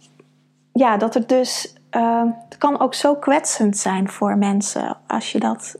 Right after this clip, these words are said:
eh, als je zo'n vraag stelt. En ik, meestal <laughs> geef ik dan zo'n antwoord terug, "Ja, eh, dat wil ik niet."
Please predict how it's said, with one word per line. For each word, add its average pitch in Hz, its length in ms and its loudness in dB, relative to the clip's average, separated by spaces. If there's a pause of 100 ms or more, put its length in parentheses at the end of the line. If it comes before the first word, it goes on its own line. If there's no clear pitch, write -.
eh, 233 240 -4
als 233 140 -4
je 254 80 -2
zo'n 226 200 2
vraag 262 320 -2
stelt. - 280 -2
En 208 120 4
ik, 196 220 0 (1080)
meestal 202 340 0 (480)
<laughs> - 480 -8
geef 196 140 2
ik - 80 -6
dan 196 120 2
zo'n 233 180 2
antwoord - 240 0
terug, 208 160 0
"Ja, 233 260 4
eh, 208 340 2
dat 208 100 6
wil 208 120 6
ik 202 100 4
niet." 302 280 2